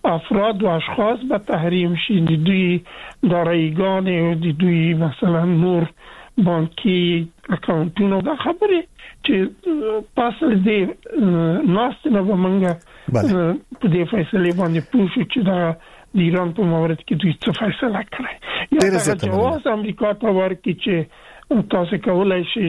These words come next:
Speaker 1: چې نظامي اقدام وکړئ په ایران کې.
Speaker 2: ډېره زیاته مننه. ام، یوه بله مسله هم، اه، غواړم له تاسو سره یې وڅېړم. مخکې تاسو یادونه وکړه په خپلو، اه، لومړنیو خبرو کې، اتمر صاحب، چې، ام،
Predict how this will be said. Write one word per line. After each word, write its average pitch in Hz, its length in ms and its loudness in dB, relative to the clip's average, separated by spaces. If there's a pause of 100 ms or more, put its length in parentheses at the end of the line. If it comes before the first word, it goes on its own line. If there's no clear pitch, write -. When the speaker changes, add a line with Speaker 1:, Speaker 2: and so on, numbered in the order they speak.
(140)
Speaker 1:
چې 175 400 2
نظامي 170 400 2
اقدام 165 420 -2
وکړئ 175 260 -2 (120)
په 254 80 0 (240)
ایران 165 260 0 (120)
کې. - 80 -18 (480)
Speaker 2:
ډېره 156 240 4
زیاته 127 220 0
مننه. 120 300 2 (440)
ام، 156 260 4 (380)
یوه 208 140 4
بله 202 200 2
مسله 156 300 2 (100)
هم، 143 80 2
اه، 117 300 -4
غواړم 127 360 2
له - 140 -2
تاسو 131 160 2
سره 117 120 2
یې 135 100 4
وڅېړم. 135 380 2
مخکې - 180 -2
تاسو 147 300 0
یادونه 113 340 4
وکړه 110 260 0 (100)
په 104 80 -2
خپلو، 117 460 2
اه، - 420 -6
لومړنیو 107 520 2
خبرو 110 240 2
کې، 101 180 0 (140)
اتمر 113 260 -2
صاحب، 104 320 0
چې، 95 80 2 (680)
ام، 98 340 2